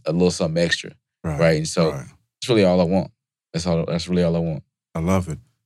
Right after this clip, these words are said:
Speaker 2: Bro, this is
Speaker 1: Mm.
Speaker 2: the end of the episode, man. I would love it if
Speaker 1: That's
Speaker 2: you
Speaker 1: dope.
Speaker 2: just take a few moments, tell
Speaker 1: Yeah.
Speaker 2: the people how they can engage with you, learn from you.
Speaker 1: Yeah.
Speaker 2: Hit 'em with whatever you wanna tell 'em about They Clone Tyrone.
Speaker 1: Yeah.
Speaker 2: And then share any words that you wanna give to the Wild Black audience.
Speaker 1: Yeah, yeah.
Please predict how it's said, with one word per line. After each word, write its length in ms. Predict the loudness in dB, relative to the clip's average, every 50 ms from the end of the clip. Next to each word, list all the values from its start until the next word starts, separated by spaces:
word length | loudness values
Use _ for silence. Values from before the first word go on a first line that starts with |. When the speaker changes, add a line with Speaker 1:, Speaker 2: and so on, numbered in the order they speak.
| _ _ _ _ _ _
Speaker 2:
Bro, 100 | 2 4
this 160 | 6 6 6 6
is 60 | 4
Speaker 1:
Mm. 40 | 4
Speaker 2:
the 120 | 4 4
end 100 | 4 4
of 60 | 4 4
the 60 | 4
episode, 360 | 2 0 0 -2 0 0 2
man. 180 | 2 2 2 2
I 60 | 4 4
would 140 | 6 6 6
love 180 | 6 4 4
it 60 | 4 2
if 40 | 2
Speaker 1:
That's 40 | 2
Speaker 2:
you 60 | 2 2
Speaker 1:
dope. 60 | 2
Speaker 2:
just 160 | 2 0 0
take 160 | 0 -2 -2 -2
a 40 |
few 200 | -4 -4 -2 0
moments, 480 | 2 4 4 4 4 2 0 -4 -10 -10
tell 180 | -2 2 2 2
Speaker 1:
Yeah. 60 | 2
Speaker 2:
the 60 | 2
people 260 | 2 0 0 0 2
how 140 | 2 2 2
they 160 | 4 2 2
can 220 | 2 0 0 0 0 0
engage 460 | 0 0 2 2 4 4 4 4 2
with 160 | 0 0 2
you, 100 | 2 0 2
learn 280 | 2 4 4 2 2
from 240 | 2 2 2 2 2
you. 180 | 0 -2 -4 -6 -10 _ _ _
Speaker 1:
Yeah. 200 | 4 4 4 4 2 -2 _
Speaker 2:
Hit 120 | 2 4 6
'em 60 | 6
with 140 | 4 4 4
whatever 240 | 4 4 6 6
you 100 | 6 6
wanna 160 | 6 4 4 4
tell 180 | 2 2 4
'em 60 | 4
about 360 | 4 4 4 4 4 4 2 0
They 120 | -2 -4
Clone 300 | 0 2 4 4 4 4
Tyrone. 540 | 4 2 2 4 4 4 4 4 4 4 4
Speaker 1:
Yeah. 180 | 4 4 2 0 -2 -10 _ _ _ _ _ _ _
Speaker 2:
And 100 | 0 2
then 60 | 2
share 260 | 2 2 2 2 2 2
any 180 | 0 0 0 2
words 360 | 2 2 4 4 2 2 0
that 120 | -4 -2 -2
you 80 | 0
wanna 240 | 2 2 2 2 0
give 480 | 0 0 2 2 2 2 0 -4 -6 -6
to 80 | -4 -2
the 80 | -2 0
Wild 260 | 2 2 2 2 2
Black 180 | 2 0 0 0
audience. 540 | -2 -4 -4 -6 -12 -18 -20 -18 -18 -12 0 2
Speaker 1:
Yeah, 180 | 4 6 6
yeah. 200 | 6 6 4 2